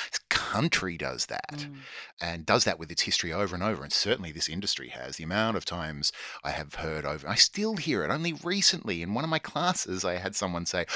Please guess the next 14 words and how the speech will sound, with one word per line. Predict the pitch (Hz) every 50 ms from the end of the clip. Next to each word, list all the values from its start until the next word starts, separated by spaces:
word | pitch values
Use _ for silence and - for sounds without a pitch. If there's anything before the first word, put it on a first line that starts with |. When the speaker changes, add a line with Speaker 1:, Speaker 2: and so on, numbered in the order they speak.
| - - -
Speaker 1:
"Oh, | -
but | 196 202 196
there | 220 220
was | 226 214
no | 226 320 359
Australian | 294 - - 120 107 101 95 90
theatre | - 104 92 90
before | 87 90 - - 92 80
the | 85 80
nineteen | 78 73 71 71 69 -
fifties." | - 69 - - 104 139 - -
Speaker 2:
Right. | 208 -
Speaker 1:
Ah! | - - - 226 220 214 233 226 220 214 202 190 - - - -
Anyway, | 117 95 87 85 -